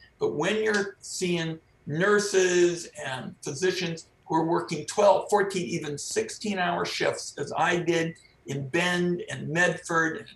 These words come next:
Lane County and here in the metro area at O H S U, what you ought to do is listen to their message, which is,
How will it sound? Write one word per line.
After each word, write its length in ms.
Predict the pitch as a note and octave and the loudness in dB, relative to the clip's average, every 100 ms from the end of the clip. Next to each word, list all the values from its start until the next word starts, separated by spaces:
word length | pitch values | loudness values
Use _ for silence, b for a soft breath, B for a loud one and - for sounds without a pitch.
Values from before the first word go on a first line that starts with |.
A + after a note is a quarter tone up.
| - | -6
Lane 380 | D3 F#3+ F#3+ F#3+ | -2 0 -2 -2
County 560 | E3 E3 E3 D#3+ D#3 C#3 | -2 -2 -2 -4 -6 -10
and 200 | C#3+ C#3+ - | -12 -12 -10
here 220 | E3 E3 | -8 -6
in 80 | D3+ | -6
the 60 | |
metro 440 | D3 E3+ F3+ E3+ D#3+ | -4 -4 0 2 2
area 320 | D#3 D3+ D3+ D3 | 2 0 0 -2
at 40 | - | -2
O 140 | D3 D3+ | 0 0
H 240 | D3 - | -2 -4
S 200 | C#3 - | -4 -4
U, 280 | D3+ D3 C#3+ b b b _ _ _ | -2 -2 -4 b b b _ _ _
what 260 | D3+ F3 F#3 | 0 2 6
you 80 | |
ought 140 | F3+ G3 | 6 4
to 120 | E3 | 4
do 160 | E3+ C#3 | 4 4
is 140 | C3+ | 2
listen 400 | E3 F3 E3+ E3 | 0 0 -2 -6
to 80 | D3+ | -4
their 200 | D#3 D#3 | -4 -2
message, 460 | D3+ D3 - - | -2 0 -2 -4
which 240 | C3+ C#3+ - | -6 -8 -2
is, 300 | C#3 C#3 | -2 -2